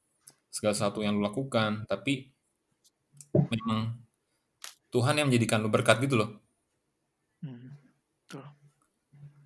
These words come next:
Speaker 1: Lu, ya bener ya, maksudnya ketika orang ngomong semuanya itu anugerah Tuhan gitu kan. Tuhan yang bekerja gitu. Gue cuma jadi instrumennya doang.
Speaker 2: Iya. Dan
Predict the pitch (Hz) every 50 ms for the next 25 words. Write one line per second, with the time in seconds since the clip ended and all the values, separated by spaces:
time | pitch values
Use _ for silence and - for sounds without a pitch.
0 | _ _ _ _ _ _ _ _ _ - _ - 113 123 147 165 156 113 101 -
1 | - _ _ _ _ _ _ _ _ - 113 117 113 113 110 123 143 190 214 160
2 | 127 123 123 117 117 127 135 156 160 143 - - - - - - 104 107 104 -
3 | 107 104 107 120 127 120 107 113 131 147 147 143 - 123 117 107 107 107 110 -
4 | 139 123 113 104 101 95 101 - 104 104 104 107 113 127 - - 98 - - 107
5 | - - _ _ _ _ _ _ _ _ _ _ - - - 120 113 104 107 117
6 | 113 110 107 107 107 104 101 101 107 101 101 - - 113 107 104 104 104 104 101
7 | 101 101 117 123 120 120 110 104 101 104 104 - _ _ _ _ _ _ _ _
8 | _ _ _ - 107 123 123 120 110 110 104 98 98 98 95 101 98 95 104 101
9 | 98 98 - - - - 104 101 101 98 98 98 95 101 107 117 113 104 101 104
10 | 113 113 - _ _ _ _ _ _ _ _ _ _ _ _ _ _ _ _ _
11 | _ _ _ 147 143 _ _ _ _ _ 139 127 123 131 - _ _ _ _ _
12 | _ _ _ _ _ _ _ _ - 123 123